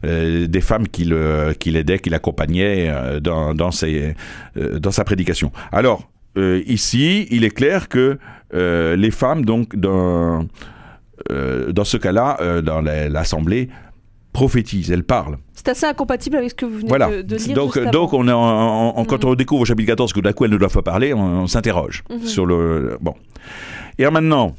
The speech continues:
Speaker 1: dans les moments qui nous restent, je voudrais quand même lire un Corinthiens sept. Alors, c'est un passage qui, là, n'est jamais évoqué, qui parle du mariage. Voilà ce que, ce, ce que dit ce chapitre.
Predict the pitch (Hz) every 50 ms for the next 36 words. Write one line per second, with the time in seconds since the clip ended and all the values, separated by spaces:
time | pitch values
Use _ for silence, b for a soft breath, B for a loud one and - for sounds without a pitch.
0 | B B B B B B B B B B B B - _ - - - 110 101 85
1 | 107 107 101 98 95 90 90 90 87 85 85 85 85 82 85 80 82 82 - B
2 | B B B B B B B 85 92 104 107 107 - 90 92 95 98 156 190 190
3 | 127 98 104 104 113 110 107 123 143 139 123 - - 90 101 117 117 104 101 107
4 | 120 139 139 120 95 82 80 - - _ _ _ _ _ _ _ _ - - -
5 | - _ _ - _ _ - _ _ - - - - - - - - - 135 139
6 | - 113 101 101 101 - - 92 82 - - 85 82 - - - 110 113 - 143
7 | 120 120 117 170 165 127 - - 95 95 113 120 98 82 82 82 78 85 98 101
8 | 101 92 80 82 69 78 80 - 131 143 160 160 B B B B - 101 - 113
9 | 113 - 98 92 76 78 76 64 52 - - - - b b b b b - 101
10 | 107 123 135 123 - - - 98 92 - - 92 85 82 82 80 80 71 85 80
11 | 78 - - - - 92 92 107 98 92 82 - 82 - - - - - -